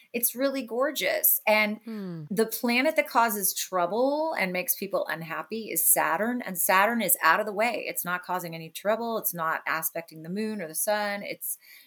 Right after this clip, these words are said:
Speaker 1: not in the rising sign. It's actually in the eleventh house, which is actually a good place for it. So it's like you guys called an astrologer, right? It's like you had somebody do this for you. And yeah, I will say there's a lot of,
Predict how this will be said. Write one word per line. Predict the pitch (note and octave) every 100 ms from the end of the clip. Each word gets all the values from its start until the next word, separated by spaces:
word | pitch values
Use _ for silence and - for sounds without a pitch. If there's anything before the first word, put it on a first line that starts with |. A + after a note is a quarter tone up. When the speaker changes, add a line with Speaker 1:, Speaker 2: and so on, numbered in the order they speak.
| _
Speaker 1:
not | E3+ E3+ -
in | F#3
the | F3
rising | G3+ A#3 A3+
sign. | A3+ A3+ A3 G#3 - - -
It's | -
actually | D#4 - A4
in | D4+
the | B3
eleventh | G#3 G#3+ G#3 F3+
house, | A3 A#3+ F#3 G#3 - F#3+
which | F#3
is | F#3
actually | F#3+ F#3+ F#3
a | F3
good | F3 F3
place | - E3+ G#3+ -
for | D#3+ A#2+
it. | A#2 -
So | - G3+ F3+ - - - -
it's | A#3
like | D4 F4+
you | A4+
guys | G4 E4+ -
called | - B3 D4+
an | D4+
astrologer, | B3 - A3+ B3 D#4 F#3 E3 C#3 -
right? | F#3+ G3
It's | A3+ -
like | A3+ -
you | A#3
had | A3+ A3+ A#3
somebody | - A#3 A3+ G#3+
do | F3+ G#3
this | A#3+ A3
for | - G3+
you. | F#3+ F3 E3+ G#3+ -
And | A3+ G3+ G3 G3 -
yeah, | G#3 B3 D4+ - - - - -
I | B3
will | B3 C#4 F#4
say | A4 - C#4 F3 E3
there's | G#3+ G#3
a |
lot | G#3+ G#3+ A#3+
of, | C4+